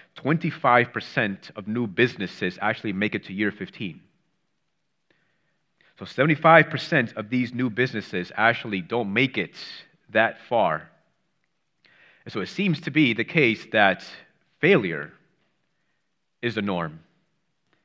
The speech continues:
and that success is a rarity. And so the preacher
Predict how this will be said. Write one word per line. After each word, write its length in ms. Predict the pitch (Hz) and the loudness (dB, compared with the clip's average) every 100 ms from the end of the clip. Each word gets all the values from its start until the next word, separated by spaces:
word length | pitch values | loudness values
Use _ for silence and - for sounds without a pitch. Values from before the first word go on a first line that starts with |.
| _ _ _ _ _ _ _ - | _ _ _ _ _ _ _ -10
and 80 | 120 | -8
that 80 | 104 | -6
success 580 | 113 - 147 110 - | -10 0 2 2 -4
is 120 | 113 113 | -12 -6
a 60 | |
rarity. 560 | 104 131 101 - 78 - _ _ _ _ _ _ _ _ _ _ _ _ _ _ _ _ _ _ _ _ _ _ _ _ _ _ _ _ _ _ _ _ _ _ _ _ _ _ _ - - - | 2 2 2 -2 -16 -20 _ _ _ _ _ _ _ _ _ _ _ _ _ _ _ _ _ _ _ _ _ _ _ _ _ _ _ _ _ _ _ _ _ _ _ _ _ _ _ -20 -20 -16
And 100 | - | -8
so 160 | 120 | -4
the 80 | 95 | -6
preacher 500 | - 131 - 90 85 | -2 -4 -2 -6 -6